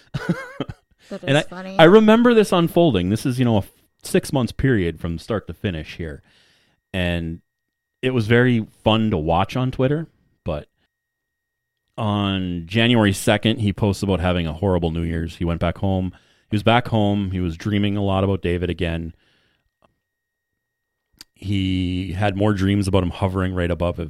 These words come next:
Speaker 1: above his bed and plummeting down on him. Um, he posts one more picture of what he says caught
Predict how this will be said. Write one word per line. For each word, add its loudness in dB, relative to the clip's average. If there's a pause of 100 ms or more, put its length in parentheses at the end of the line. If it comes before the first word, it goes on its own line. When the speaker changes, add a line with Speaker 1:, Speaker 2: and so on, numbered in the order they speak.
(220)
Speaker 1:
above -6
his -12
bed -4 (460)
and -10
plummeting -2
down -2
on -4
him. -6 (600)
Um, -14
he -8
posts -2
one 2
more 2
picture 0
of -4 (1300)
what -4
he -2
says -2
caught -2